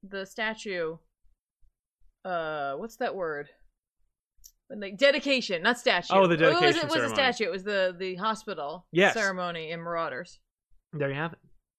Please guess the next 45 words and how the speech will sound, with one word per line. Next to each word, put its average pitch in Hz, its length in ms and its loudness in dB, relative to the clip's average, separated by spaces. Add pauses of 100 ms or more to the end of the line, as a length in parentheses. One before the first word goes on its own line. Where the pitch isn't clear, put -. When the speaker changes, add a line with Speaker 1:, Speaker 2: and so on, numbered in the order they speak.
(160)
Speaker 1:
So, - 80 -14
yes. 175 440 -10 (400)
Speaker 2:
Yes, 117 260 -6
he 127 100 -6
has 123 140 -2
been 123 100 -6
Speaker 1:
He - 20 -4
was 110 100 -4
Speaker 2:
seen. 110 140 -2
Speaker 1:
there. 156 220 -8 (760)
Speaker 2:
Uh, 156 320 4
Justin 190 320 0
Guy 170 100 6
with 165 80 6
a 160 40 0
mustache. 175 440 4
"All 202 220 6
right, 196 200 8
chat 208 320 4
population, 180 540 4
I 165 60 4
wanna 165 120 4
see 160 160 -2
those 143 200 2
broke 143 320 2
Batman 131 400 2
jokes 117 260 -4
flow 127 280 0
like 117 200 -4
fine 117 300 -2
wine. 110 260 -4
Batman's 147 340 2
so 170 160 6
poor, 165 440 6 (220)
whenever 185 200 4
he 165 80 4
fights 185 300 6
the 156 120 0
rat 185 340 6
catcher, 170 480 4 (100)
he 233 100 0
brings 208 260 4
a 220 60 -2
grocery 202 460 6
list." 110 420 -4